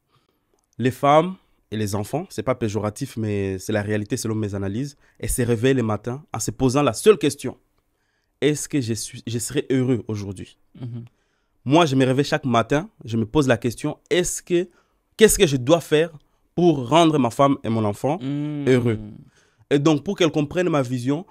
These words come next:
Speaker 1: je dois répondre au maximum de ses attentes.
Speaker 2: Mhm.
Speaker 1: Elle a besoin d'un homme présent. Pendant la semaine, peut-être, je suis présent physiquement, mais pas émotionnellement. Mais le week-end, on fait un resto, je lui prouve que je suis là.
Speaker 2: Mhm.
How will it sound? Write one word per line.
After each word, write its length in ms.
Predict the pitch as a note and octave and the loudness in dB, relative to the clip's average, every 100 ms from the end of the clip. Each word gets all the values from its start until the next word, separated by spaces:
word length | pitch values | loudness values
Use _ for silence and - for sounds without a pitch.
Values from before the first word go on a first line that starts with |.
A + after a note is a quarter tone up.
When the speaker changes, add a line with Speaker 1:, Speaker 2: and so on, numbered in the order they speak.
| _ _ | _ _
Speaker 1:
je 180 | A2 A#2+ | -6 -2
dois 280 | C3 C#3 D#3+ | 0 2 0
répondre 540 | B2+ A#2+ D#3+ E3+ D#3+ - | 0 -4 -2 -2 -2 0
au 100 | D#3 | 0
maximum 1160 | D#3+ D#3+ D#3+ - - - D#3+ E3 F3 D3+ A2+ G2+ A2 | 2 2 0 -2 -8 -4 -2 2 4 4 0 -6 -6
de 100 | A2+ | -2
ses 200 | A#2+ G#2+ | -2 -2
attentes. 500 | G#2 A#2 G2+ - - - | -2 -2 -2 -8 -20 -12
Speaker 2:
Mhm. 280 | D3 D3+ C3+ | -6 -4 0
Speaker 1:
Elle 80 | B2 | 2
a 60 | |
besoin 280 | B2 A#2+ A2+ | 4 2 0
d'un 180 | A2+ A2+ | -2 -2
homme 140 | A2 G#2 | -2 -4
présent. 460 | - A2+ G#2+ D#3 _ _ _ - | -4 -4 -4 -8 _ _ _ 2
Pendant 180 | B2 C#3 | 6 6
la 100 | C3 | 4
semaine, 240 | - B2+ | 2 -2
peut-être, 420 | B2 A2 C3 A#2+ A2+ | 0 -2 -2 -2 -4
je 100 | G#2 | -6
suis 120 | C3 | -8
présent 260 | - A2+ | -4 -4
physiquement, 380 | A#2+ A2+ G2+ A#2 | -4 -6 -6 -4
mais 80 | A2+ | -2
pas 80 | A2+ | -2
émotionnellement. 560 | G#2+ G2 G#2 G#2 C3 - _ - | -4 -6 -6 -4 -6 -8 _ -8
Mais 80 | |
le 100 | G#2 | -6
week-end, 500 | G2 F#2+ B2+ C3 C#3+ C#3 | -6 -4 0 0 0 -2
on 60 | - | -8
fait 160 | - | -10
un 80 | A2 | -8
resto, 400 | G#2 G2+ - A#2+ | -8 -10 -6 -4
je 80 | A2+ | -4
lui 80 | G2 | -8
prouve 180 | - A2+ | -10 -8
que 80 | |
je 100 | A#2+ | -8
suis 160 | A2 - | -8 -8
là. 160 | A2 - - | -10 -10 -14
Speaker 2:
Mhm. 280 | B2 B2+ | -12 -12